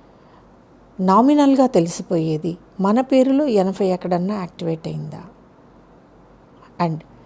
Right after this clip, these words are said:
ఎప్పుడు ఏకి ఒకటి, బికి రెండు వస్తే ఈ ఎనభై లెక్కలు రావు, ఆ లెక్కలు వేరే ఉంటాయి. అంటే ఇది విశ్వంలో ఒక వింతైన విషయం. లో కాన్ఫిడెన్స్‌లో ఉన్నా, డిప్రెషన్స్‌లోకి వెళ్ళిపోతున్నా,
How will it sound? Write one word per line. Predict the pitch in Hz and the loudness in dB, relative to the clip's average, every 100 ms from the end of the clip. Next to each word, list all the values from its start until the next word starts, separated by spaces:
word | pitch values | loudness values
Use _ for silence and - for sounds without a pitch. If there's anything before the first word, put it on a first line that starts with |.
| - 226 | -6 -2
ఎప్పుడు | 202 - 233 | 0 2 2
ఏకి | 214 190 190 185 | 4 2 0 -2
ఒకటి, | 180 180 190 | -2 -2 -2
బికి | 175 180 180 | 0 -2 0
రెండు | 175 170 170 | -2 0 0
వస్తే | 165 170 - 285 | 0 -2 0 2
ఈ | 233 | 4
ఎనభై | 190 170 160 165 | 4 4 2 2
లెక్కలు | 156 156 165 156 | 2 -2 -4 -4
రావు, | 151 143 147 151 160 160 170 - - - - | -4 -6 -6 -6 -8 -8 -12 -18 -20 -20 2
ఆ | 254 | 4
లెక్కలు | 269 269 262 240 | 4 2 0 2
వేరే | 190 170 156 | 2 2 -2
ఉంటాయి. | 147 156 - - _ _ - | -6 -14 -18 -20 _ _ -10
అంటే | 180 160 202 269 - - _ _ - | -8 -8 -8 -10 -14 -20 _ _ -4
ఇది | 208 226 170 180 - - _ _ _ | 0 0 -2 -6 -12 -20 _ _ _
విశ్వంలో | 175 185 - 226 214 226 320 - - _ _ _ - | -4 -4 -4 -2 -2 -2 -6 -14 -20 _ _ _ -10
ఒక | 185 170 | -2 0
వింతైన | 170 185 196 196 190 277 | 0 0 0 -2 -2 -4
విషయం. | 160 - - 165 - - _ _ - - | -6 -8 -14 -18 -20 -20 _ _ -20 -2
లో | 196 269 | 4 4
కాన్ఫిడెన్స్‌లో | 277 233 208 190 180 175 185 170 | 4 0 0 0 0 0 -4 -4
ఉన్నా, | 165 180 - - - - - - - | -6 -8 -14 -20 -20 -20 -20 -20 0
డిప్రెషన్స్‌లోకి | 202 196 262 247 254 233 208 185 | 2 4 0 0 -4 -2 -4 -2
వెళ్ళిపోతున్నా, | 165 170 180 190 180 165 160 | -2 -2 0 -2 -2 -6 -6